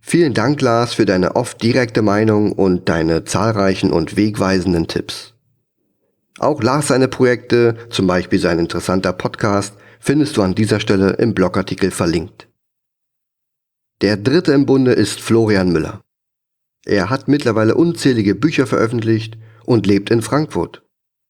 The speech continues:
Mit ihm habe ich schon viele Stunden über Ideen und Konzepte gebrütet. Florian ist sehr begeisterungsfähig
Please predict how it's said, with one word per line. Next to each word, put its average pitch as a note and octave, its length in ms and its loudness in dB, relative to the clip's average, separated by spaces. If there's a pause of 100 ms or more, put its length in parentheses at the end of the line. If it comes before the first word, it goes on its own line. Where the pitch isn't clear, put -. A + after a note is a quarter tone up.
(580)
Mit B2+ 200 0
ihm E3+ 280 2
habe A#2 260 2
ich G#2 140 0
schon G#2 180 2
viele F3 400 2
Stunden C#3+ 460 2
über F#2+ 240 0
Ideen C3 440 2
und G2 160 0
Konzepte F#2 540 -4
gebrütet. F2+ 640 -4 (640)
Florian A2 560 0
ist G2 200 -2
sehr A#2 200 0
begeisterungsfähig A2+ 1120 0